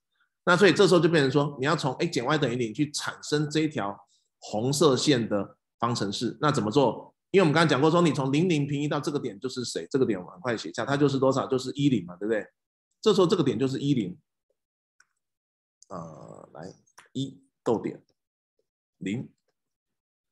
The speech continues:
所以就变成说，依照 x 减 y 等于零，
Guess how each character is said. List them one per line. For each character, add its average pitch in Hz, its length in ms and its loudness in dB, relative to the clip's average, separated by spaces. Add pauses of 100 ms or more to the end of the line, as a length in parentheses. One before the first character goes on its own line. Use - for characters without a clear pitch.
(200)
所 226 120 8
以 175 380 2
就 220 100 4
变 196 160 6
成 160 80 4
说， 180 460 0 (340)
依 214 240 2
照 214 220 4
x 180 160 4
减 147 180 2
y 160 160 4
等 120 140 -2
于 131 100 -2
零， 113 340 -2